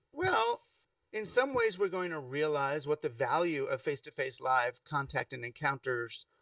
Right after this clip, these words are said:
was. You know, the, the Zoom is great for education of facts, great for transmitting data and the knowledge sets. And we're realizing, though, that what's missing is mimesis, with, meaning the live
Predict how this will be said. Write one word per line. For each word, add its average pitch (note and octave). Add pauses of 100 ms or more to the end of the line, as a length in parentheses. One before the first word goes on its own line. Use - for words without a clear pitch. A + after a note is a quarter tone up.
(140)
was. B2 (760)
You D3
know, D#3
the, D3+
the C3+
Zoom F#3+
is D3+
great G3
for F3+
education F3
of D3
facts, - (640)
great F3
for F#3
transmitting E3+
data D3
and C#3
the C#3+
knowledge D3
sets. - (520)
And E3+ (180)
we're F3+
realizing, F3+
though, E3+
that E3
what's D3+
missing E3+
is E3
mimesis, - (160)
with, F3+ (120)
meaning A4+
the G3
live G#3+